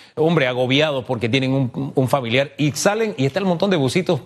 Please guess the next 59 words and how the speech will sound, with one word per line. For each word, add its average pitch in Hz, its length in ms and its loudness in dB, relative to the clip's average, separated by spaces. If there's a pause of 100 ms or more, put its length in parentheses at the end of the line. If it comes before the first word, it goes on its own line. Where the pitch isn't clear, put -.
diciéndole 185 680 2
cuál 220 180 0
es 185 40 0
la 180 120 2
tarifa 208 420 0
a 131 220 0
la 120 140 -4
que, 123 120 -2
pues, 175 220 -2
se 135 100 2
pueden 160 300 0
subir, 139 380 -2 (260)
porque 101 180 -2
si 98 60 -4
usted 117 160 2
no 180 120 0
se 185 140 2
ajusta 151 320 0
a - 20 -2
la 131 120 -2
tarifa, 160 260 0
simplemente 113 400 0
no 107 80 -2
se 101 100 0
sube 110 220 2
al 104 60 0
bus. 120 320 0 (260)
Entonces 196 260 -2
yo, 226 360 -2
para 156 200 0
mí 240 120 -2
esto 247 160 -2
tiene 269 160 2
solución 180 320 0
sencilla. 202 320 2
Bien, 165 320 0 (260)
tenemos 214 320 2
un 226 80 -2
personal 214 400 0
que 185 120 0
trabaja 190 420 0
con 175 160 0
X 190 180 0
horario, 165 400 0
pero 110 160 0
en 98 100 -4
el, 98 120 -8
fuera 117 320 0
de 151 40 2
horario 160 280 0
yo 160 100 2
hago 170 120 2
operativos 165 440 2
encubiertos, 165 500 0
oiga, 180 280 0
y 117 40 -2
los 113 200 2
hago 165 240 0
entrar. 147 340 -2